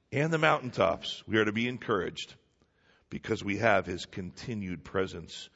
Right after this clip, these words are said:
You know, we might not think that we have much in this world of possessions,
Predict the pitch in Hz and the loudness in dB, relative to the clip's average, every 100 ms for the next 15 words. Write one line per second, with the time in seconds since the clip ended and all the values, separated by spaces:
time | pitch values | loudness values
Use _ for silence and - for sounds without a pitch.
0 | - - - 139 139 131 151 147 143 135 | -20 -20 -2 4 6 6 6 8 8 8
1 | 127 123 127 - - _ - - _ _ | 8 8 4 -4 -20 _ -20 -20 _ _
2 | _ _ _ _ _ 156 135 120 113 117 | _ _ _ _ _ 4 4 6 4 4
3 | 135 131 107 110 110 - 127 107 104 - | 4 4 2 4 2 4 0 0 -2 0
4 | 101 107 110 101 - - 101 - 113 113 | 4 6 4 2 -6 -2 -2 0 0 2
5 | 113 - 113 113 - - | 2 0 -4 -6 -8 -10